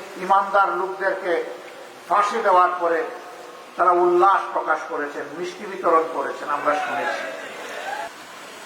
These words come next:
আমরা আপনাদেরকে আশ্বস্ত করছি, মানবিক বিধান কায়েমে আমরা এক,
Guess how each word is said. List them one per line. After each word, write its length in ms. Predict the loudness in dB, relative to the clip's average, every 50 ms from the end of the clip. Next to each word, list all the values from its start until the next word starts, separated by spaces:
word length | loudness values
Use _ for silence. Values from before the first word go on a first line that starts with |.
| -2 0
আমরা 300 | 0 2 4 4 4 4
আপনাদেরকে 640 | 4 2 0 -2 -2 0 0 -2 -2 -2 -2 0 0 0 0 0
আশ্বস্ত 540 | 0 0 0 0 -2 0 0 0 0 -2 -6 -8 -6 -6
করছি, 320 | -8 -10 -10 -12 -14 -14 -14 -14 -16 -18 -18 -18 -18 -18 -18 -18 -18 -18 -18 -18 -18 -16 -18 -16 -18 -18 -18 -18 -16 -16 -18 -18 -18 -18 -16 -16 -16 -16 -16 -16 -12 0
মানবিক 520 | 4 6 6 6 6 4 2 2 -2 -4 -2 -2
বিধান 280 | 2 4 4 4 4 2 2
কায়েমে 380 | 2 4 4 2 0 -2 -4 -6 -6 -10 -14 -14 -16 -16 -16 -16 -16 -18 -18 -18 -18 -18 -18 -18 -18 -18 -18 -18 -18 -18 -16 -16 -16 -16 -18 -18 -2 0
আমরা 260 | 0 2 4 4 4 4
এক, 260 | 2 0 -2 -6